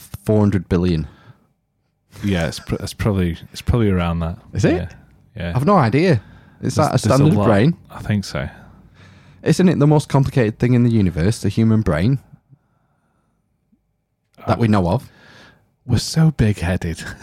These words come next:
Speaker 2: <laughs> I, I don't know. That we know of.
Speaker 1: I think it is.
Speaker 2: Is it?
Speaker 1: Yeah. That's
Speaker 2: Yeah,
Speaker 1: why it's
Speaker 2: okay.
Speaker 1: so difficult to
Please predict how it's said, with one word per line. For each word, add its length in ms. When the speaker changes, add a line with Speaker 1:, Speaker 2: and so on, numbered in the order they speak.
Speaker 2:
<laughs> 0
I, 840
I 180
don't 300
know. 180
That 220
we 100
know 280
of. 280
Speaker 1:
I 60
think 240
it 100
is. 420
Speaker 2:
Is 220
it? 180
Speaker 1:
Yeah. 200
That's 120
Speaker 2:
Yeah, 60
Speaker 1:
why 80
it's 140
Speaker 2:
okay. 80
Speaker 1:
so 80
difficult 400
to 280